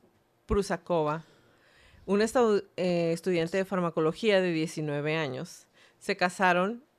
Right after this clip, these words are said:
y en menos de seis semanas, em, se casaron en menos de seis semanas. La primera hija de los Oswalds nació el quince de febrero del sesenta y dos. El veinticuatro de mayo de mil novecientos sesenta y dos, Oswald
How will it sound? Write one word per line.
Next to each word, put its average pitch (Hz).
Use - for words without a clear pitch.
y 208
en 202
menos 208
de 214
seis 185
semanas, 180
em, 151
se -
casaron 226
en 220
menos 202
de 185
seis 165
semanas. -
La 196
primera 214
hija 254
de 262
los 196
Oswalds 190
nació 170
el 170
quince 180
de 196
febrero 160
del 156
sesenta 156
y 151
dos. 156
El 185
veinticuatro 180
de 220
mayo 190
de 185
mil 165
novecientos 170
sesenta 175
y 175
dos, 151
Oswald 180